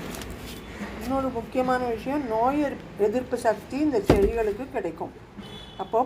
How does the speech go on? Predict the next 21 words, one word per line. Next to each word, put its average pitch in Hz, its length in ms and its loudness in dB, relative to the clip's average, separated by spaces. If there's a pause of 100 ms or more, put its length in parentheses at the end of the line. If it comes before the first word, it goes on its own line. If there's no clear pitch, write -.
(100)
பூச்சி 302 340 0
தொல்லை 214 280 4
இருக்காது, 196 580 4 (360)
நோய்கள் 254 440 2
வராது. 180 480 0 (1500)
உங்க 196 360 4
செடிகள் 262 420 0
வந்து 214 460 4 (100)
ரொம்ப 214 320 2
ஸ்ட்ராங்கா 233 640 2 (760)
செழித்து 254 540 0
வளர்ந்து 208 380 4
நல்ல 226 320 4
பலன் 220 360 4
கொடுக்கும். 208 460 2 (800)
இந்த 208 240 -2
பதிவு 240 420 4
உங்களுக்கு 214 320 0
யூஸ்ஃபுல்லா 269 640 6
இருக்கும்னு 226 420 -2
நினைக்கிறேன். 196 460 -2